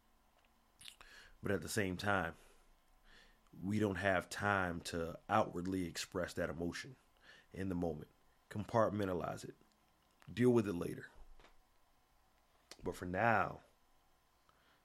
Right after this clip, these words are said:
it's time. It's time to try something different. Let me know what you tried.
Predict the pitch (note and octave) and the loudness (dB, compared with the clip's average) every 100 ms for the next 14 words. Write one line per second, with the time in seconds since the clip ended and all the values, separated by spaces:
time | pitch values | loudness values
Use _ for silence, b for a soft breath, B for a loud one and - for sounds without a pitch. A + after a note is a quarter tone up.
0 | b _ _ - F#2+ - A2 D#2 - - | b _ _ -12 -8 -2 -2 -2 -10 -20
1 | _ _ - - C3+ C3+ B2+ - B2+ B2 | _ _ -8 2 4 4 2 2 4 6
2 | A#2+ A#2 A#2 G#2+ A2 G2 G#2 - D#2+ - | 4 4 0 0 -2 0 0 0 -10 -16
3 | _ _ _ _ _ _ _ _ _ _ | _ _ _ _ _ _ _ _ _ _
4 | _ _ _ _ _ b b b b - | _ _ _ _ _ b b b b 2
5 | D#3 F3+ E3 C#3 C3 D3+ G2 | 6 8 8 4 2 4 2